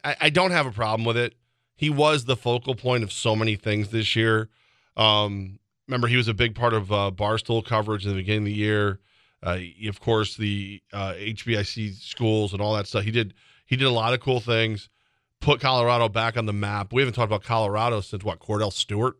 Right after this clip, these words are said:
I mean, it's been, it's been a minute. Uh, he's got, you know, the Aflac commercials, that's big. And, and the toe story, which still freaks me out, that a guy who is that much healthier than me can just start popping off toes. Like, all that,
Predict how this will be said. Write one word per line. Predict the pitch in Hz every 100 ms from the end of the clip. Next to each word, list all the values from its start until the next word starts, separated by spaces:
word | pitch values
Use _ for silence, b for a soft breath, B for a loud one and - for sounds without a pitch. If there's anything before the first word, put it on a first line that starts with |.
| -
I |
mean, | 107 107
it's | 98
been, | 127 120 107 98 b b b
it's | 113
been | - 143
a | 117
minute. | 117 123 123 98 _ _ _ _ _
Uh, | 104 101 98
he's | 101 110
got, | 110 127 -
you | 135 120
know, | 98 92
the | 110
Aflac | 107 123 127 117
commercials, | - 110 113 - 113 -
that's | 110 107
big. | 117 110 110 107 _ _ _ _ -
And, | 104 110 117 -
and | 120 123
the |
toe | 120 147 160
story, | - 101 87
which | 90 -
still | 139
freaks | 135 139 131 -
me | 131
out, | 123 95
that |
a | 95
guy | 117 117
who | 110
is | 92
that | 107 123
much | 127 117
healthier | 120 117 110
than | 98
me | 98 90 85 _ _ _ _
can | - 113
just | 110 - - _
start | - 127 107
popping | 120 110 104
off | 104 92
toes. | - 95 80 -
Like, | 98 117
all | 120 139
that, | 147